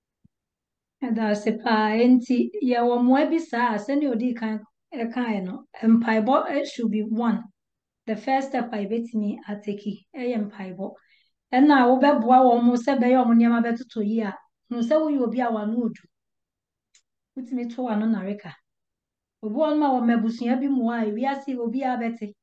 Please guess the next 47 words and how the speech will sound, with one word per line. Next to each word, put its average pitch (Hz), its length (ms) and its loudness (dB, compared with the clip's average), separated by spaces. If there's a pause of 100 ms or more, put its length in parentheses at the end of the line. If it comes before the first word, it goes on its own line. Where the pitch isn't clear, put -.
(180)
Ɛnyɛ 262 300 2
me 294 80 0
ankasa 254 420 -2
ani 254 160 0
se, 233 220 -6 (260)
na 285 100 -6
mekɔɔ 277 380 -2
mu 262 140 2
nkɔ, 262 160 -2
ɔmo 311 200 -2
kɔwo 262 240 -2 (100)
ɔmo 262 120 -4
ho 285 140 -2
sekan, 247 320 -12 (220)
na 294 140 -4
die 294 240 2
nam 277 200 0
na 262 120 0
meyɛɛ 240 300 -2
sei. - 280 -8 (920)
Woyɛ 302 240 -4
saa 262 300 -4
next 240 280 -2
time 226 280 -6
biara 202 300 -4
no, 190 80 -6
kyerɛ 208 220 -6
sɛ 220 140 -4
nkurɔfoɔ 208 340 -6
no, 226 80 0
waha 233 300 -6
wo 185 200 -8
mu. 180 100 -8 (800)
Nti 240 180 -2
yɛbɛboa 262 640 4
nkurɔfoɔ 240 360 -2
bi 254 80 0
a 226 100 0
we 220 120 -2
should 233 240 -6
pray 262 200 0
about 214 380 -2
it 233 120 -10
first, 214 340 -6
pray 240 220 0
for 226 200 -6
them. 226 320 -4